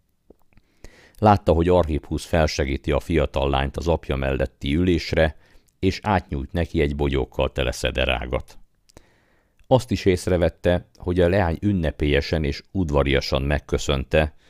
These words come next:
de szemét elfordította. Azt sem mondta neki: „Egyszer majd találkozunk.” Ahogy a négy rabszolga nekiiramodott, vállukon a pompás gyaloghintóval,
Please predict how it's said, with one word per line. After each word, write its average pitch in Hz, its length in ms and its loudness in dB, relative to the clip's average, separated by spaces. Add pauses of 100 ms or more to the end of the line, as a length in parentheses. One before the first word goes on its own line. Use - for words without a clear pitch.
(260)
de 76 140 0
szemét 82 440 2
elfordította. 67 1040 -4 (1300)
Azt 120 180 2
sem 73 180 2
mondta 80 300 0
neki: 95 460 0 (760)
„Egyszer 110 440 4
majd 92 200 2
találkozunk.” 67 920 0 (1120)
Ahogy 104 260 6
a 107 60 4
négy 120 300 4
rabszolga 85 560 4
nekiiramodott, 80 1120 0
vállukon 82 540 2
a 71 60 0
pompás 73 500 0
gyaloghintóval, 82 1120 2